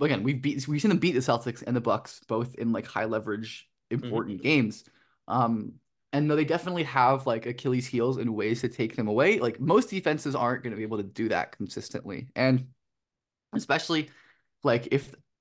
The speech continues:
Speaker 1: like, I think they could potentially match up, um, in it's, like, like, well against a team like the Philadelphia, who Joel Embiid is, you know, historically destroyed Miles Turner, but the Pacers wanna play shootouts anyways, right?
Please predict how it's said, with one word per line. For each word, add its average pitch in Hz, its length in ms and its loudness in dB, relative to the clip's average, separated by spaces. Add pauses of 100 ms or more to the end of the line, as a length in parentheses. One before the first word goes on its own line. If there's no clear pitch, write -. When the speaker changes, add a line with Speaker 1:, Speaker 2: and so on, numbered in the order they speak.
(100)
Speaker 1:
like, 113 240 2
I 131 80 0
think 135 240 -2
they 135 100 4
could 131 160 -6
potentially 127 480 -2
match 117 340 2
up, 120 280 0 (480)
um, 110 260 0
in 120 100 0
it's, 110 200 -6
like, - 240 -4
like, 123 160 -4
well 117 240 4
against 110 240 -2
a 117 40 -6
team 120 220 0
like 131 260 4
the 139 140 0
Philadelphia, 151 840 2
who 123 260 0 (260)
Joel 143 300 6
Embiid 131 220 6
is, 123 300 -2
you 131 100 0
know, 87 160 -4 (120)
historically 123 720 0 (580)
destroyed 123 640 2
Miles 107 320 2
Turner, 101 500 -4
but 110 320 2 (220)
the 120 460 -6
Pacers 139 380 2
wanna 120 240 4
play 113 240 0
shootouts 113 500 -4
anyways, 95 460 -14
right? 113 360 0